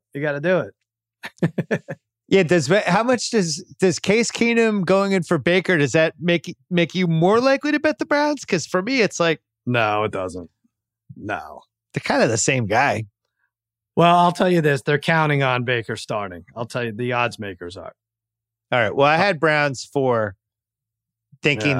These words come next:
Speaker 2: that Baker was gonna play. Browns
Speaker 1: Damn
Speaker 2: by
Speaker 1: it.
Speaker 2: four over the Texans.
Speaker 1: Uh, I said, all right, I said four and a half.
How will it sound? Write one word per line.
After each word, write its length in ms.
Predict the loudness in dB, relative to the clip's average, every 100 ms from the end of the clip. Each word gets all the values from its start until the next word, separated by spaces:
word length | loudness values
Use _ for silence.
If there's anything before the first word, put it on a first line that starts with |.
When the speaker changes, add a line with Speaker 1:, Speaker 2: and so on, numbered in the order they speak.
| 0
Speaker 2:
that 80 | 0
Baker 280 | 0 0 0
was 160 | -2 -4
gonna 180 | -6 -6
play. 320 | -6 -8 -8 _ -2
Browns 240 | 0 2 2
Speaker 1:
Damn 80 |
Speaker 2:
by 80 | 0
Speaker 1:
it. 60 | 0
Speaker 2:
four 220 | 0 0
over 120 | 0
the 100 | -4
Texans. 480 | -6 -12 -12 -14 -14
Speaker 1:
Uh, 220 | -14 -14
I 160 | -8 -8
said, 220 | -4 0
all 120 | 2
right, 220 | 2 2 0
I 80 |
said 240 | 0 -4 -6
four 240 | -2 0
and 60 | 0
a 40 |
half. 380 | 0 0 -2